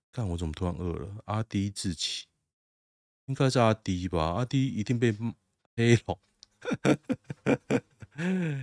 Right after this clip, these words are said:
牙控飞机天风，黑龙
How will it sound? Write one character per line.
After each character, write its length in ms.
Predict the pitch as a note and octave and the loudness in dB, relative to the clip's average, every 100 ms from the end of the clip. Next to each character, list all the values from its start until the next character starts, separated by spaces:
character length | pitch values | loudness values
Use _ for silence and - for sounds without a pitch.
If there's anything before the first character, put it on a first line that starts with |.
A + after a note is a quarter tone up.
| A#2+ | 2
牙 360 | G2+ F#2 G#2+ | 2 4 2
控 360 | - D3 A#2+ G#2 | 4 6 6 4
飞 320 | - G2 G2 | 4 6 6
机 300 | F2+ F#2 F#2 | 4 -2 -2
天 320 | - G2 F2+ | -2 -2 -2
风， 500 | F2+ F2 E2+ F2 F#2+ - _ _ _ _ _ _ _ _ | -4 -4 -6 -8 -12 -16 _ _ _ _ _ _ _ _
黑 220 | G2 G2 | -4 -2
龙 400 | F#2 - G#2 G#2+ | -2 -4 -12 -16